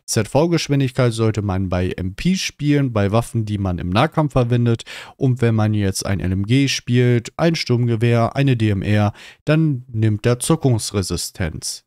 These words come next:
Das ist ganz, ganz wichtig, weil Z-V-Geschwindigkeit bei einem L M G, beim Sturmgewehr ist persönlich nicht so wichtig für mich. Außer ich habe eine Waffe, die wirklich unfassbar langsam ist. Das solltet ihr euch merken. Und unten hier bei dem Reiter können wir uns einstellen,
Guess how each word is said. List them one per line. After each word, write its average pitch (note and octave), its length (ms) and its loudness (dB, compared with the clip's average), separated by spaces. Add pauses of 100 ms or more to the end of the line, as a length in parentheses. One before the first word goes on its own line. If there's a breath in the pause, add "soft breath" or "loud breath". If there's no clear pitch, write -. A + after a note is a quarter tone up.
Das B2+ 200 2
ist B2 260 0
ganz, A2+ 340 2
ganz G#2 320 -2
wichtig, G2+ 400 -2
weil G2+ 160 2
Z-V-Geschwindigkeit D#3 1160 0
bei G#2 120 0
einem G2+ 180 0
L G2+ 140 -4
M G#2 140 -4
G, C3 260 2
beim G#2+ 180 0
Sturmgewehr C3 580 2 (380 loud breath)
ist - 160 0
persönlich D3 460 2
nicht D3+ 140 0
so C#3+ 140 0
wichtig D#3 320 -2
für G2 120 -2
mich. F2+ 320 -4
Außer D#3+ 460 2 (180 loud breath)
ich B2 200 -2
habe A#2+ 180 0
eine G#2+ 180 0
Waffe, C3 280 2
die A#2+ 200 0
wirklich C#3+ 420 0 (680 loud breath)
unfassbar C#3+ 800 2
langsam F#2 460 -4
ist. - 160 -4
Das B2+ 140 0
solltet B2 280 0
ihr G#2+ 120 0
euch G#2 180 0
merken. G2+ 400 0 (360 loud breath)
Und C3+ 200 -2
unten F3+ 580 0 (420)
hier A#2 380 2 (160)
bei F3 140 0
dem A#2+ 160 4
Reiter G#2 380 2
können F3 260 0
wir C3+ 80 4
uns B2 140 0
einstellen, A2+ 640 0